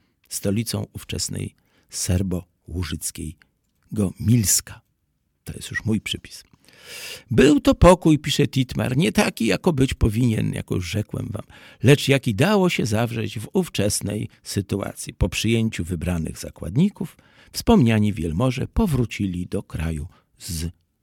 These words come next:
odpowiednim dokumentem”. Tak zakończyła się wojna polsko-niemiecka. Wojna, którą śmiało możemy nazwać czternastoletnią. A teraz chwila odpoczynku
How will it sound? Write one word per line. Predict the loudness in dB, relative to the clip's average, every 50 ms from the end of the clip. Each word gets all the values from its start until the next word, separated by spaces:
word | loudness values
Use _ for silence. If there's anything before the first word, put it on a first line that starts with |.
| _ _ _
odpowiednim | -8 -8 -4 -2 -2 -2 -2 -2 -4 -6 -6 -6 -8 -8 -8
dokumentem”. | -8 -10 -10 -10 -12 -12 -12 -12 -14 -16 _ -20 -20 _ _ _ _ _ _ -20 -20 -20 -20 -20 -8
Tak | -2 -2 -2 -2 -2 -8 -6
zakończyła | 0 2 2 2 4 2 0 0 0 0 0 0
się | 0 -2 -2 -4 -4
wojna | -2 -2 -2 -2 -2 -4 -6 -8
polsko-niemiecka. | -12 -14 -10 -6 -6 -6 -6 -8 -12 -20 -20 _ _ _ _ _ _ -4 0 2 2 2 2 2 0 -2 -4 -4 -10 _
Wojna, | -6 -4 -2 -2 0 0 -2 -4 -6 -12 -20 -20 -20 _
którą | _ -8 -6 -4 -4
śmiało | -4 -2 0 2 4 4 4 4 4
możemy | 2 2 0 0 0 2 2
nazwać | 4 4 4 2 0 -2 -4 -8 -12 -14 -16 _ _ _ _
czternastoletnią. | -10 -8 -4 0 2 4 4 4 2 2 0 0 0 0 -2 -2 -2 -6 -8 -8 _ _ _ _ _ -4 -4 -4 -4 -4 -8 -14 -18 -18 -20 -20 _ -20 _ _ _ -20 -20 -20 -20 -12 -10
A | -4
teraz | 0 0 2 2 0
chwila | -2 -2 -2 0 0 0
odpoczynku | -2 -4 -4 -6 -4 -2 0 0 0 0 0 -4 -8